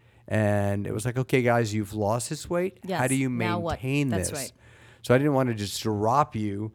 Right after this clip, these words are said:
Speaker 2: Yeah.
Speaker 1: um, and nor is it healthy to do two we-, the two, the, the, the stringent,
Speaker 2: That's right.
Speaker 1: uh, diet and, and
Speaker 2: Rest-
Speaker 1: working out every day.
Speaker 2: Yeah.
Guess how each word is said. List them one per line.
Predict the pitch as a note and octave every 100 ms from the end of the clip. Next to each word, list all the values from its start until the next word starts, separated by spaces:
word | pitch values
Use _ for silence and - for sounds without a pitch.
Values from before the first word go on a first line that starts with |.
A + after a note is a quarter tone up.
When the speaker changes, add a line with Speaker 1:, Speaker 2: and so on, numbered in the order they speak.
| -
Speaker 2:
Yeah. | D3+ B2+
Speaker 1:
um, | A2+ A2+ A2+ G#2+ - -
and | D3+
nor | D#3+ E3 E3
is | D#3
it |
healthy | C#3 D3 C#3 D3 C3+
to | B2+ - B2+ B2+ B2 B2 A#2 - - -
do | C#3
two | B2 - B2
we-, | B2 C3
the | A#2+ G#2+
two, | - B2 A#2
the, | A#2 A2+
the, | A2 A#2 G#2+ A2+
the | A#2+
stringent, | A2 - - C#3 D#3 D#3+ B2+ G#2+ G#2+ G#2
Speaker 2:
That's | F3+ F3 -
right. | A2
Speaker 1:
uh, | G#2+ G2+ G2+
diet | C#3 E3 D3+ C3
and, | G#2+ G2+ - - -
and | - G#2 G2 - _ - - -
Speaker 2:
Rest- | B2
Speaker 1:
working | B2 C3
out | B2+ A#2+
every | A2+
day. | D3 D#3+
Speaker 2:
Yeah. | A#2